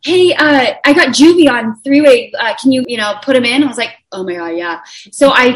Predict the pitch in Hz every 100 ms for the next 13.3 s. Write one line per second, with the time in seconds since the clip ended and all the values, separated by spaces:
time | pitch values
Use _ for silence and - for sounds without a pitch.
0 | - 277 269 - 247 285 269 240 226 -
1 | - 214 233 240 233 233 233 233 220 214
2 | 226 220 220 226 208 190 196 _ 185 190
3 | 196 180 175 190 190 190 180 _ _ 190
4 | 175 185 214 - - - - - 247 240
5 | 240 226 226 247 277 269 277 302 285 226
6 | 208 214 226 247 240 262 247 233 233 -
7 | 262 254 220 226 240 226 - - 214 247
8 | 262 214 208 185 - 175 - 190 185 180
9 | 196 190 196 202 208 - 226 226 226 220
10 | 220 - - _ - 220 208 202 208 220
11 | 233 233 220 240 240 240 240 233 226 -
12 | 247 233 220 202 208 226 214 220 233 240
13 | 247 254 247